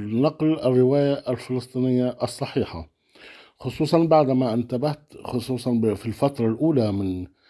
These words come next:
آه، الحرب خلال الأشهر الأولى، أن وسائل، عديد من وسائل الإعلام التونسية تعتمد على و-، آه، وس-، آه، خصو-، نقل الأخبار من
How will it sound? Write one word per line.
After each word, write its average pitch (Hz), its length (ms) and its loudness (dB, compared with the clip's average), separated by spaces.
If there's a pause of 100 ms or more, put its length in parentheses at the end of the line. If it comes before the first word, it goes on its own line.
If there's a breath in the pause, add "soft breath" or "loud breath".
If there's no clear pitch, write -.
(460 soft breath)
آه، 95 880 -6
الحرب 113 380 2
خلال 123 300 2
الأشهر 120 460 -2
الأولى، 110 520 0 (540 loud breath)
أن 147 120 2
وسائل، 156 440 2
عديد 139 580 2
من 131 100 2
وسائل 117 360 -2
الإعلام 107 380 -2
التونسية 110 520 -2
تعتمد 135 540 0
على 127 320 4 (180)
و-، 110 140 0
آه، 104 960 0 (720 soft breath)
وس-، 120 300 0
آه، 113 580 2 (260)
خصو-، 123 400 -4
نقل 127 320 0
الأخبار 120 480 2
من 165 320 2